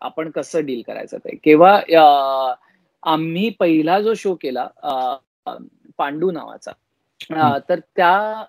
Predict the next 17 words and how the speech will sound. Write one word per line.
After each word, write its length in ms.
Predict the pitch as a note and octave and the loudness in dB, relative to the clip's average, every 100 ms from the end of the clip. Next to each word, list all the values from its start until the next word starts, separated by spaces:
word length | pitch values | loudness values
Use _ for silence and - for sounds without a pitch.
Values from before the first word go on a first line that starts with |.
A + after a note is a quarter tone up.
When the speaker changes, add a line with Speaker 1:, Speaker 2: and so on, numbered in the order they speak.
| - | -18
Speaker 1:
शोला, 600 | F#3+ G3+ F#3+ G3 G3+ G#3+ G3 | -18 -8 -8 -6 -8 -8 -12
अ, 480 | E3+ D#3+ D3 C#3 C3 B2+ _ _ _ - | -10 -6 -6 -6 -10 -12 _ _ _ -10
तो 60 | G#3+ | -10
पोलिसांवरचा 1120 | - F#3 F3 G3 A3+ A3 A3 G#3+ G#3 F#3+ A3 G3+ | -4 -4 -4 -6 -8 -8 -8 -6 -6 -4 -6 -6
शो 180 | G#3+ | -6
होता, 300 | F#3+ F#3 F#3 G3+ _ - | -6 -6 -8 -8 _ -12
अ, 440 | D#3 D#3 D3+ D3+ D3+ - | -6 -4 -4 -4 -6 -2
पोलिसांच्या 760 | E3 E3+ G3 F#3 F3+ F#3 F3+ | 0 0 -2 -4 0 2 2
डिप्रेशनवर 760 | D#3+ D#3+ G3+ G#3 G3 A3 G#3 G#3 | 0 -4 0 0 0 -4 -2 -2
भाष्य 360 | F#3 E3+ G3 | -2 -4 -4
करणारा, 460 | F#3 F3 F3 F3 E3+ | -2 -2 -2 -2 -4
पोलिसांच्या, 800 | - D3+ C#3+ E3+ D#3+ E3+ D#3 D3+ | -2 -4 -2 -6 -4 2 6 6
अ, 540 | D3 - C#3 C3 B2+ - _ _ _ _ | 4 0 -2 0 -2 -4 _ _ _ _
अ, 160 | D3 C3+ - D#3 - | -4 -4 -4 -12 0
पेरेंटिंगवर 920 | E3+ E3+ G#3 A3 G#3+ G3+ G3 F#3+ E3+ | 0 2 0 -2 -2 0 -2 -2 -10
भाष्य 400 | D#3+ D#3 - F3 | -10 -10 -6 -6
करणारा 400 | D#3 C#3+ C3 | -6 -8 -10